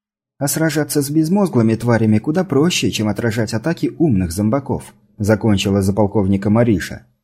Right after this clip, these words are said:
Из-за наложенного грима она была похожа на истощавшую старуху, в последний раз умывавшуюся сто лет назад. "Трое суток.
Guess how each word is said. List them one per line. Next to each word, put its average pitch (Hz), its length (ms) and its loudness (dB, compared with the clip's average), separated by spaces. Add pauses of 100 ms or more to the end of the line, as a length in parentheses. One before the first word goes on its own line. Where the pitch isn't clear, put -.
(360)
Из-за 110 320 2
наложенного 143 680 2
грима 135 400 4
она 104 160 2
была 113 240 2
похожа 113 480 -2
на 104 320 0
истощавшую 101 920 -4
старуху, 117 720 -2 (240)
в - 100 -20
последний 98 480 0
раз 98 240 0
умывавшуюся 98 800 -2
сто 95 180 -4
лет 90 180 -4
назад. 98 460 -4 (800)
"Трое 170 260 0
суток. - 640 -4